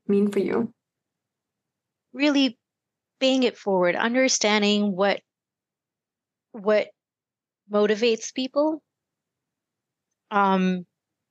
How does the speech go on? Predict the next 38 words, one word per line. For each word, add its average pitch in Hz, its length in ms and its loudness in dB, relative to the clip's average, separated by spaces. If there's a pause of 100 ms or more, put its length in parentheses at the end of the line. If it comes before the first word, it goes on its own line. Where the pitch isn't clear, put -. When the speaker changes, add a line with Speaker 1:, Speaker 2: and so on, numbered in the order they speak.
(160)
Speaker 2:
and 196 160 -8
what 226 160 -2
they 233 160 0
need 196 260 0
in 180 80 -2
the 165 80 -4
moment. 170 340 -10 (960)
Like, 202 140 -4
sometimes 190 840 -2 (520)
before 214 320 0
I 214 60 2
begin 196 280 -4
a 190 60 -6
conversation 226 720 -2
with 175 140 0
a 175 80 -2
colleague, 208 580 0
sometimes 208 600 -2
all 214 180 -2
you 226 100 -4
need 220 180 -2
to - 80 -8
do 185 120 0
is 190 180 0
just 190 220 -2
ask 175 300 -2 (540)
how 208 120 -2
their 196 160 -2
week's 202 320 -2
been, 151 300 -6 (340)
Speaker 1:
Mm-hmm. 214 520 0 (520)
Speaker 2:
you 202 220 0
know, 190 320 -2 (640)
um, 196 260 0
and 202 180 -2
spend 214 240 0
a 208 40 0
minute 202 500 0